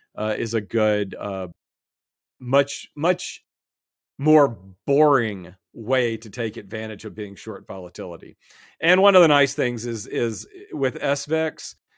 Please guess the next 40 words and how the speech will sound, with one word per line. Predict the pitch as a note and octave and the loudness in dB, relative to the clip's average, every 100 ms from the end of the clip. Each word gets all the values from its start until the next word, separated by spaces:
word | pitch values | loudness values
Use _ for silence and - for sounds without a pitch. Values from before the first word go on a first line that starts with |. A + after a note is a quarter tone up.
| _ _ - | _ _ -10
uh, | A2 - _ _ | -8 -10 _ _
if, | E3 C#3 A#2+ - _ _ | 0 2 0 -6 _ _
um, | B2+ A2+ G#2+ G2 F#2 F2+ _ _ | -4 -2 -4 -8 -14 -20 _ _
if | - | -6
we | E3 F3 | -2 2
get | F3+ | 2
a | |
volatility | B2 B2+ A#2 - A#2+ B2 A#2+ | 2 0 -2 -6 -6 -6 -6
event | B2 A2+ | -8 -10
tomorrow, | B2 B2 B2 A#2+ | -10 -8 -8 -8
which | A2+ G#2+ | -10 -10
is | A2+ G2+ - | -8 -10 -10
like, | G2+ G2 F#2 _ _ _ _ _ _ _ - | -10 -10 -10 _ _ _ _ _ _ _ -18
um, | F2 E2 C#2 C#2 _ | -16 -16 -18 _ _
you | G#2 | -12
know, | D#2+ | -12
the, | F#2+ _ | -16 _
things | C#3+ C#3 A#2 - | 0 0 -2 -2
escalate | D3+ - C3 C3 B2+ | -2 -2 -2 0 -2
in | B2+ | -6
Ukraine | A#2 A#2+ A#2 F#2+ F2 | -6 -6 -6 -10 -10
or, | F#2 | -10
or | A2+ B2+ | -4 -2
whatever, | C#3 C3 G2 F2+ | 0 0 -2 -8
just | B2+ A#2 | -12 -6
some | D3+ D3 B2+ - | 0 0 -2 0
outlier | C#3 C#3+ C#3 B2 A2+ | 0 2 0 -2 -2
event | G#2 G2+ A2+ G#2 - _ _ _ - | -6 -6 -6 -8 -14 _ _ _ -6
that | A#2+ B2+ | -6 -2
knocks | A#2+ A#2 - | -6 -6 -6
the | A#2+ | -4
S | A#2 | -4
and | A2+ | -8
P | A#2+ A#2+ | -6 -4
down | A#2+ A#2 | -4 -6
three | A#2+ B2 | -6 -4
or | A#2+ | -4
four | B2+ B2 | -6 -6
percent, | B2+ - C#3 C3+ B2+ _ _ _ - | -8 -6 -4 -4 -8 _ _ _ -6
uh, | A#2+ A#2+ | -2 -2